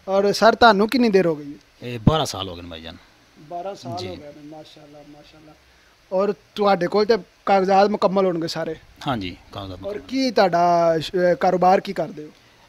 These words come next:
Speaker 2: ਇਹ ਕੰਸਟਰਕਸ਼ਨ ਕੰਪਨੀ ਓਨ ਕਰ ਰਹੇ ਹਾਂ।
Speaker 1: ਅੱਛਾ ਜੀ।
Speaker 2: ਹਾਂਜੀ।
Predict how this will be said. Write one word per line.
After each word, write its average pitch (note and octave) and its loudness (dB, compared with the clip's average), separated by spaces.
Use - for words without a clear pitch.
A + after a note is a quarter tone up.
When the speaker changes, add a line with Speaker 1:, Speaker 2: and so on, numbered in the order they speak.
Speaker 2:
ਇਹ A#2 -6
ਕੰਸਟਰਕਸ਼ਨ - -8
ਕੰਪਨੀ B2+ -8
ਓਨ A#2 -10
ਕਰ G#2+ -12
ਰਹੇ G#2+ -14
ਹਾਂ। A2 -14
Speaker 1:
ਅੱਛਾ - -20
ਜੀ। C3+ -18
Speaker 2:
ਹਾਂਜੀ। F2+ -16